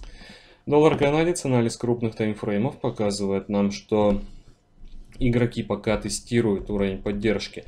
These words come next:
один двадцать семь восемьдесят два, один двадцать семь шестьдесят пять, но пробить его пока не могут. Собственные паттерна на покупку нет, поэтому мы также продолжаем ожидать модельку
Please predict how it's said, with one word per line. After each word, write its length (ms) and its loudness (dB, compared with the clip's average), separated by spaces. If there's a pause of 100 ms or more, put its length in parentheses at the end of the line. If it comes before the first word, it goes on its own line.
(380)
один 260 2
двадцать 280 0
семь 140 -2
восемьдесят 420 -6
два, 180 0
один 240 0
двадцать 220 -4
семь 160 -4
шестьдесят 540 -8
пять, 280 -2
но 140 0
пробить 540 -6
его 100 -2
пока 280 -6
не 140 -2
могут. 460 -2 (500)
Собственные 480 2
паттерна 420 0
на 120 2
покупку 460 -4
нет, 280 2
поэтому 280 0
мы 120 2
также 280 -2
продолжаем 640 0
ожидать 480 -2
модельку 720 -2